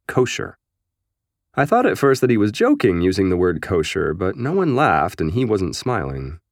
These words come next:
I said, "That's an interesting word, kosher. A hundred years ago, it was a word only Jews used and only among each other. Now it's so mainstream it's hardly even a Jewish word." I wanted to ask the student what he meant exactly by white power structure, but frankly, on this occasion, as on others, I was afraid to give offense.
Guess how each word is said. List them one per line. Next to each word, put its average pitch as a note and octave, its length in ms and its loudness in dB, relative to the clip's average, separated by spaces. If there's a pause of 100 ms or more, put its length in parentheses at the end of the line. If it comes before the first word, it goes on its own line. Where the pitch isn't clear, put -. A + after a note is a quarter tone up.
(140)
I G2+ 80 -4
said, A#2 340 0
"That's G2 240 -4
an F2+ 80 -4
interesting A2 420 -2
word, A#2+ 500 0
kosher. D#2 640 -2 (240)
A G2 80 -4
hundred B2+ 300 2
years E3+ 240 4
ago, F2+ 460 0
it D#3 120 -4
was G2 280 0
a F#2+ 80 -2
word F#2+ 280 4
only G2 280 2
Jews F#2 420 0
used F2+ 460 -2
and G2 160 0
only G2 260 2
among F#2+ 300 2
each F#2 200 -2
other. E2 400 -4 (640)
Now C3+ 300 2
it's A2 140 0
so D3+ 180 4
mainstream B2+ 480 2
it's - 120 -2
hardly B2+ 320 2
even B2+ 200 0
a A2+ 60 2
Jewish A#2+ 360 0
word." D#2+ 500 -2 (600)
I G2 60 0
wanted B2 240 4
to G#2 100 4
ask G#2+ 220 2
the G#2 80 -2
student G2+ 340 -2
what F2+ 120 -2
he G#2+ 100 0
meant C#3+ 180 0
exactly D#2+ 440 -2
by D#2+ 200 -2
white F#2+ 380 -2
power A#2+ 320 0
structure, - 580 -4
but G#2 160 -4
frankly, A2 420 0
on F2+ 200 -2
this A2 180 -2
occasion, E2 500 -4
as D#2+ 240 -4
on E2 140 -4
others, E2 380 -2
I D#2 80 -6
was D2+ 340 -6
afraid F2+ 420 -2
to E2 60 -6
give F2 220 0
offense. C#2 480 -6